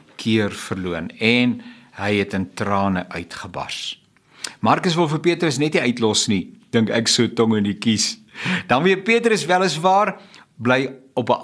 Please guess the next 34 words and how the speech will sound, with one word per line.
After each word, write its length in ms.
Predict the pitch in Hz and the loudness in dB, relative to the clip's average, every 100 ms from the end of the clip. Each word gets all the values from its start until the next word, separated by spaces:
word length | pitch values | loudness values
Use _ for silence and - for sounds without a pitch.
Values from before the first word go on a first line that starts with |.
| 139 | 0
afstand 440 | 120 - 131 104 | 2 0 0 0
deel 220 | 98 107 | 0 -2
van 200 | 104 110 | 0 -2
die 80 | 104 | 0
storie. 580 | 98 - 107 92 80 - _ - - | 0 0 0 0 -4 -12 _ -20 -8
Van 180 | - 123 | 0 2
die 100 | 127 | 2
ander 240 | 170 170 | 2 2
is 120 | 143 | 2
daar 140 | 135 120 | 2 0
op 120 | 110 | 0
die 100 | 107 | -2
huidige 560 | 104 110 113 - 101 - - | 0 0 0 0 -2 -2 -6
nie 120 | 107 | -2
sprake 500 | 107 - 101 90 - | -2 0 0 0 -2
nie. 240 | 95 85 - _ _ - | -4 -4 -10 _ _ -16
Hulle 260 | - 120 117 | -2 2 2
het 160 | 117 | 2
nou 240 | 110 110 113 | 2 2 0
van 180 | - 104 | -2 -4
die 100 | 98 | -4
toneel 500 | 98 95 95 98 92 | -4 -2 -2 -2 -4
verdwyn. 760 | - 98 90 92 73 67 67 - _ _ _ _ - - | -8 -10 -6 -6 -4 -8 -12 -18 _ _ _ _ -20 -6
Die 100 | 110 | 2
binnehof 380 | 131 151 151 135 | 4 6 4 4
van 120 | 127 | 2
die 100 | 110 | 4
hoofpriester 480 | 127 127 131 - 117 | 4 2 0 2 0
word 180 | 107 | 0
Petrus 380 | - 131 123 113 | 0 0 0 0
se 120 | - | 0
oomblik 300 | 131 120 113 | 4 4 4
van 200 | - 104 | 0 -2
waarheid. 540 | 95 90 117 110 - | 0 2 2 2 -4